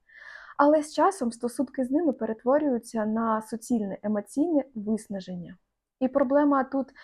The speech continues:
не в окремих випадках, а у самій системі виховання, яка протягом десятиліть формувала чоловіків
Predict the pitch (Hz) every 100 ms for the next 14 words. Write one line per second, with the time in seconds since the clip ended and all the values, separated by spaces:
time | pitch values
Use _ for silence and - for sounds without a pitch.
0 | - - - 254 254 233 247 285 277 220
1 | 240 214 - 180 - _ _ - - 226
2 | 214 226 220 226 214 285 311 - 220 -
3 | 233 233 208 208 208 208 196 190 180 190
4 | 208 220 208 - 226 220 202 202 190 190
5 | 214 - 196 - 196 196 311 _ _ -
6 | 214 196 190 214 196 - 202 196 185 -
7 | 254